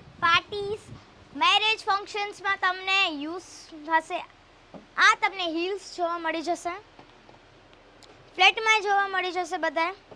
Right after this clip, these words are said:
તમે જોઈ શકો છો, બધાય મટીરિયલ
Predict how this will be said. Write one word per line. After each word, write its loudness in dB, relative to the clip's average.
તમે 0
જોઈ 8
શકો 6
છો, 8
બધાય 8
મટીરિયલ 0